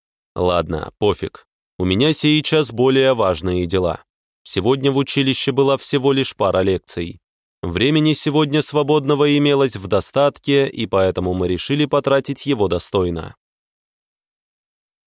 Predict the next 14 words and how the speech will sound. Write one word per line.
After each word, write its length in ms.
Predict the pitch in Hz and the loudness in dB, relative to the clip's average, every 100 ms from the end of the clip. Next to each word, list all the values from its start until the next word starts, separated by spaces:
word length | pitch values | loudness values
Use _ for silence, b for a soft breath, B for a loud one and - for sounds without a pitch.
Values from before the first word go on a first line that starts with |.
| _ _ _ - | _ _ _ -2
"Ты 340 | 104 127 135 | 2 4 2
когда-нибудь 640 | 131 113 117 127 120 117 | 2 0 2 2 2 0
был 280 | 92 151 185 | 2 2 4
в 40 | 139 | 2
этом 240 | 123 110 | 2 0
ресторане?" 720 | 110 - 113 110 98 87 78 _ _ | 0 0 0 0 0 -2 -8 _ _
спросил 560 | - - 95 85 98 92 | -12 -2 -2 0 -2 0
меня 280 | 90 90 85 | 0 -2 -2
Гриша, 420 | 101 165 - 156 | 0 0 0 -2
крутя 340 | 156 160 165 | -2 0 0
штурвал 500 | 147 - 156 147 151 | 0 0 0 2 2
летучей 580 | 151 151 - 110 - 104 | 2 0 -2 -4 -2 -2
машины. 540 | 101 107 113 95 85 - _ _ _ | -2 -2 -2 -4 -4 -8 _ _ _
"Неа". 580 | 80 85 139 139 95 - | -6 0 2 2 0 -6